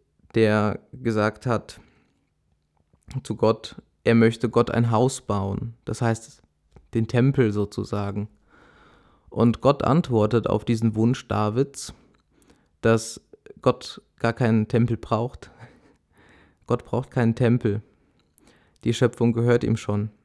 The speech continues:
Es ist alles seins. Also braucht Gott keine Wohnung. Und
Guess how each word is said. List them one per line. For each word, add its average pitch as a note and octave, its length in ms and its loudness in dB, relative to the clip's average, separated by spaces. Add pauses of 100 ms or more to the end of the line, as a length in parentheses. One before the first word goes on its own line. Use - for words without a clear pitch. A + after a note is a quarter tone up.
(140)
Es A#2+ 120 -6
ist C3+ 160 0
alles - 320 -6
seins. G2+ 440 -6 (1120)
Also A#2+ 180 -2
braucht - 300 -2
Gott A#2+ 180 -2
keine A2 280 2
Wohnung. A2+ 440 2 (1900)
Und A#2+ 340 0